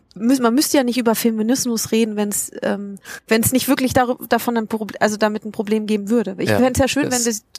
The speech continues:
Speaker 2: Problem
Speaker 1: wenn's
Speaker 2: ist
Speaker 1: diesen
Speaker 2: aber halt
Speaker 1: Begriff
Speaker 2: so
Speaker 1: nicht
Speaker 2: ganz
Speaker 1: geben
Speaker 2: massiv
Speaker 1: würde.
Speaker 2: nach wie vor, ne?
Speaker 1: Ja,
Speaker 2: Und deswegen,
Speaker 1: voll.
Speaker 2: ich finde, je mehr man drüber spricht, äh, umso mehr rückt es auch so ins Bewusstsein, äh, der Betroffenen und überhaupt der Gesellschaft. Und ich hab auch,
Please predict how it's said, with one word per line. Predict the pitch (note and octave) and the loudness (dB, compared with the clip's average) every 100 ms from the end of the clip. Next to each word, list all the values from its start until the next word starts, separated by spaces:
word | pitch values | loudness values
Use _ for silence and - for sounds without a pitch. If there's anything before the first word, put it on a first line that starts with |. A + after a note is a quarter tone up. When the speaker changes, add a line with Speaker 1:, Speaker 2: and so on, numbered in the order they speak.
| - | -4
Speaker 2:
Problem | - A#2+ | 0 2
Speaker 1:
wenn's | A#2 | 2
Speaker 2:
ist | |
Speaker 1:
diesen | B2 A#2+ | 2 2
Speaker 2:
aber | A2 | 2
halt | A2+ | 2
Speaker 1:
Begriff | A#2 | 2
Speaker 2:
so | |
Speaker 1:
nicht | A2+ | 2
Speaker 2:
ganz | A#2 E3+ | 0 2
Speaker 1:
geben | B3+ | 2
Speaker 2:
massiv | A2+ G3 | 2 0
Speaker 1:
würde. | G3 G3 | -2 -4
Speaker 2:
nach | G#2 G2 | -6 -6
wie | - | -8
vor, | - G#2+ | -10 -10
ne? | G2+ G#3+ | -6 -2
Speaker 1:
Ja, | G#3 | -2
Speaker 2:
Und | - | -2
deswegen, | A2 - A#2 | -2 0 0
Speaker 1:
voll. | A2+ G#3 G3 F#3+ - | 2 0 0 -4 -4
Speaker 2:
ich | A2+ | -4
finde, | - B2+ C3+ B2+ - A#3+ | 0 4 4 4 0 -8
je | G#2 G#2+ | -4 -2
mehr | G#2+ A#2 | 2 2
man | C3+ | 2
drüber | C3 A#2+ A2+ | 0 -2 -2
spricht, | - G#2 C#3+ - - - - - - | -2 -2 -2 -2 -4 -4 -6 -14 -6
äh, | G#2+ G#2+ | -2 -2
umso | - A2 G#2+ | -2 -2 -2
mehr | G#2+ A#2 | 2 2
rückt | A#2 - | 2 -2
es | A#2+ | -6
auch | A#2 | -6
so | A2 C#3 | -4 -4
ins | B2 G#2+ - _ | -4 -6 -8 _
Bewusstsein, | - A2 C3+ F#3+ - - F#2+ C3 F3 _ - - - - - _ | -4 2 2 2 2 2 0 -2 -6 _ -20 -20 -20 -20 -20 _
äh, | - G#2+ G#2+ | 0 2 2
der | G#2+ A2 | 2 -2
Betroffenen | - A#2+ D3 C#3+ | 0 0 2 2
und | A#2+ | 2
überhaupt | G#2 D3+ - | 2 0 2
der | C3 | 0
Gesellschaft. | G#2 G2 G2 - - | 0 0 0 0 -2
Und | C3 | -2
ich | G#2+ D#3 | -2 0
hab | - | 0
auch, | G#3+ E3 - | 0 0 -2